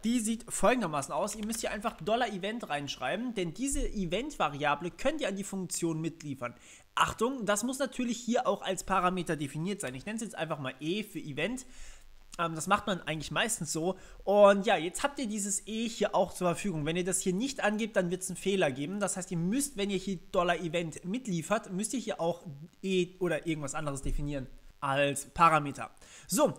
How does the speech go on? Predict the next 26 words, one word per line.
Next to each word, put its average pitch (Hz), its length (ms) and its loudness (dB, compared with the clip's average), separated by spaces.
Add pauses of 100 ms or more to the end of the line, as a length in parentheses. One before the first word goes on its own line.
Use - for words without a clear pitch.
und 208 200 6
jetzt 233 220 -2
wollen 285 200 2
wir 294 80 -2
uns 202 100 -4
einfach 214 260 0
mal 190 140 0
ganz 170 400 0
kurz 247 280 0
angucken, 220 600 -4
wie 254 240 -2
dieses, 202 440 -4
äh, 165 180 -6
Dollar-Event 180 1400 -2
aufgebaut 147 720 0
ist. 120 160 -12 (160)
Das 220 120 -2
machen 262 160 -2
wir 269 80 0
einfach 208 220 0
mal 202 120 0
mit 160 160 -6
einem 147 120 -10
Alert, 156 420 2
relativ 139 380 -4
langweilig, 156 480 0